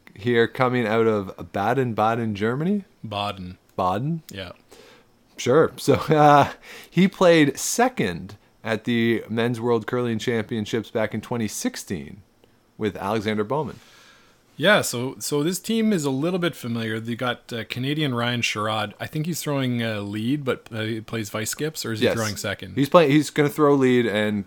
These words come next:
Speaker 1: uh, hold the broom.
Speaker 2: Okay, and so, uh, on the season, on the Curling Zone page, only five and ten,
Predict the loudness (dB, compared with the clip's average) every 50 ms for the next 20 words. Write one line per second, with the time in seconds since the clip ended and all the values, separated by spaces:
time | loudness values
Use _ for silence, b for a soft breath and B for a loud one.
0 | _ -4 -2 -2 -2 -2 -2 -4 -4 -4 -6 -8 -10 -12 -12 -12 _ -8 -8 -6
1 | -6 -8 -8 -8 -10 -10 -8 -8 -6 -6 -6 -4 -4 -2 -2 -2 -2 -2 -2 -2
2 | -2 -2 -2 -2 0 0 -2 -2 -2 -2 -2 0 0 -2 -2 -2 -4 -8 -10 _
3 | -12 -10 -8 -8 -8 -10 -10 -8 -8 -6 -6 -6 -6 -6 -6 -6 -6 -6 -6 -6
4 | -6 -6 -4 -4 -2 -2 -2 -4 -4 -4 -4 -4 -4 -6 -8 -10 -12 -12 -10 -10
5 | -10 -10 -12